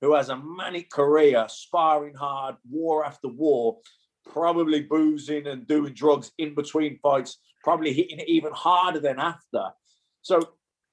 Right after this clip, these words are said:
you know, that person down the line is gonna be shot. But what was it? Was it the boxing? Was it the booze? Was it the drugs? Was it a mixture? And I, I guess that's what the, um, the doctor you spoke about there, Trish, is saying,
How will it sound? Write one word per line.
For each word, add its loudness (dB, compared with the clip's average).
you -4
know, -2
that -6
person 4
down -2
the -4
line -2
is -18
gonna -2
be -10
shot. -2
But 2
what 4
was 2
it? 0
Was -12
it -20
the -18
boxing? -4
Was -10
it -16
the -14
booze? 4
Was -10
it -12
the -14
drugs? 2
Was -6
it -2
a 0
mixture? -2
And 2
I, 0
I 0
guess 0
that's -6
what -4
the, 0
um, 0
the -4
doctor -2
you -8
spoke 0
about 0
there, -2
Trish, -14
is -16
saying, -4